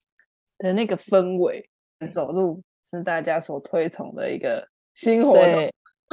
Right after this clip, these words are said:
Speaker 2: 对，对，对，对，对，对。
Speaker 1: <laughs> 看起来好像很平凡无奇，但我觉得这是，真的是一个很好重拾我们初心的一个，一项活动欸。
Speaker 2: 嗯，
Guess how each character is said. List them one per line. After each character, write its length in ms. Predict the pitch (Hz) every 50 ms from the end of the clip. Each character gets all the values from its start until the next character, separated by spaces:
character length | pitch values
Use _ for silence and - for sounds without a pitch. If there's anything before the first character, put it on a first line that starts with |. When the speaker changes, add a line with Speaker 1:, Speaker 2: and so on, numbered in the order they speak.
| 330 320 - 415 415 - -
Speaker 2:
对， 180 | 233 226 220
对， 220 | 196 214 233 226 220
对， 220 | 220 233 226 226
对， 260 | 214 226 - 226 220
对， 200 | 214 233 214 208
对。 440 | 208 - 214 214 202 196 220 254 277
Speaker 1:
<laughs> 80 | _ _ _ _ _ _ _
看 220 | - 302 294 285
起 100 | - 208
来 80 | - 269
好 160 | 233 175 175
像 300 | 170 220 233 226 220 214
很 320 | 202 202 180 170 160 160 160
平 240 | - 180 175 190
凡 220 | 202 190 175 180 180
无 140 | 175 175 180
奇， 400 | 185 - - - 135 - - 185 _ _ _ _ _ _ _ _
但 140 | 285 285 262
我 140 | 202 175 160
觉 240 | - 170 170 170
得 160 | 170 170 175 175
这 160 | 170 208 208
是， 240 | 208 - 214 202 190
真 100 | 190 185
的 120 | 180 170
是 180 | 165 - 180 175
一 40 | 160
个 80 | -
很 180 | 175 - 175 185
好 240 | 202 208 175 143 127
重 320 | - - - 156 151 165
拾 300 | - - - - 143 139
我 100 | 151 139
们 340 | 131 123 95 104 110 131 - _ _ _ _ - - - _ _ _ _ _ _ _ -
初 320 | - - 294 285 277 277
心 340 | 285 - - 285 262 254 254
的 160 | 247 202 165
一 180 | 170 175 180 175
个， 340 | 180 165 147 - - - - _ _ _ _ _ _ _ _
一 180 | - 190 175 180
项 420 | 180 - 262 226 190 175 156 156 180
活 300 | - - - 143 139 143
动 280 | - - - - 139 131
欸。 120 | 143 170 - _ _ _ _ _ _ _ _ _ _ _ _ - 202
Speaker 2:
嗯， 360 | 208 202 196 190 180 170 -